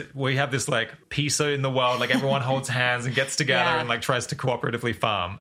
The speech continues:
Speaker 1: And I think the typical story, as we were talking about, is more like people are at one another's throats or killing one another. It's like zombie apocalypse almost, where it's like the
Speaker 2: Totally.
Speaker 1: last person surviving, like, gets all the food supplies. Yeah, what reasons do we really have to think that people would strive to get along and find one another?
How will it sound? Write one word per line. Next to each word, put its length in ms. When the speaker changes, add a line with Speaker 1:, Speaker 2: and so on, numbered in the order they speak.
Speaker 1:
And 120
I 40
think 200
the 80
typical 380
story, 400
as 100
we 80
were 120
talking 240
about, 240
is 100
more 280
like 280
people 240
are 80
at 160
one 120
another's 260
throats 420
or 80
killing 380
one 140
another. 320
It's 120
like 160
zombie 300
apocalypse 600
almost, 380
where 100
it's 100
like 120
the 80
Speaker 2:
Totally. 160
Speaker 1:
last 220
person 300
surviving, 480
like, 160
gets 220
all 80
the 60
food 260
supplies. 480
Yeah, 300
what 180
reasons 340
do 420
we 220
really 260
have 220
to 80
think 220
that 120
people 280
would 460
strive 380
to 60
get 120
along 200
and 100
find 240
one 80
another? 360